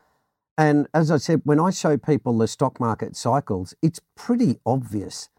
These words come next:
You know, as the cape ratio is shown, when it's high,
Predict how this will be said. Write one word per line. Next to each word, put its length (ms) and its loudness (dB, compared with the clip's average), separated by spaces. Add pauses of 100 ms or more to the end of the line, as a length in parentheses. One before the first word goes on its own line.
(520)
You 140 2
know, 240 2 (100)
as 260 0
the 80 0
cape 340 -2
ratio 540 0
is 100 -4
shown, 540 -2 (540)
when 220 4
it's 180 -6
high, 540 2